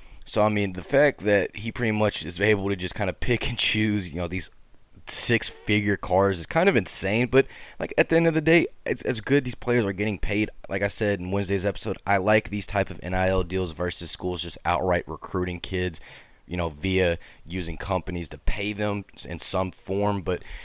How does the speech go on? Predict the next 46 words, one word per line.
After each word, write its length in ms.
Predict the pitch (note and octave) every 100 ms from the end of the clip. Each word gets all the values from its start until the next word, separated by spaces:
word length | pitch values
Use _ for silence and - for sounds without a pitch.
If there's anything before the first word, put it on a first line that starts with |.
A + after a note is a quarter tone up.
| -
this 100 | D3
is 80 | E3
absolutely 600 | A2+ C3 - A2 B2+ G#2
kind 260 | - C3 B2
of 80 | -
cool 240 | C3 C3+
to 80 | A#2
see 160 | -
the 100 | A2+
fact 320 | G#2 G#2+ G#2+ -
that, 260 | G2 F#2+ -
you 120 | G2
know, 160 | F#2 - -
these 140 | - A#2
players 260 | C3+ C#3+
are 60 | A#2
getting 420 | F2 B2 A#2+ F#2+
literal 420 | A2+ A#2+ A2+ G2+ -
huge 680 | - - - A#2+ B2+ A#2 -
type 320 | A2 G#2 F#2+ -
endorsements. 680 | G2 F2 A#2 B2 - G#2
We've 140 | F#2 A2+
s-, 140 | -
we 120 | G#2+
saw 240 | G2+ G#2+ G2
Bijan 460 | E2+ G#2+ G2+ F#2
Robinson, 440 | F2+ F#2+ F2+ F#2 F2+
the 60 |
star 280 | - F#2 F2+
running 260 | F#2+ F#2+ F2
back 180 | F#2+
for 100 | -
Texas, 500 | F2 A#2 C3 - G2 - - - -
he 160 | B2
got 160 | A#2 G#2+
a 40 |
deal 280 | F#2 G2+ G#2
with 140 | G2 F2
a 40 |
Lamborghini 720 | F2 G2+ F2+ E2 A#2+ C#3 A#2
dealership 420 | F#2+ G2 F#2 F#2+
down 180 | F2 F#2
in 100 | E2+
Austin, 420 | F2 B2+ D3 G2
Texas, 520 | F2+ G#2 F#2+ - F#2
and, 120 | F2+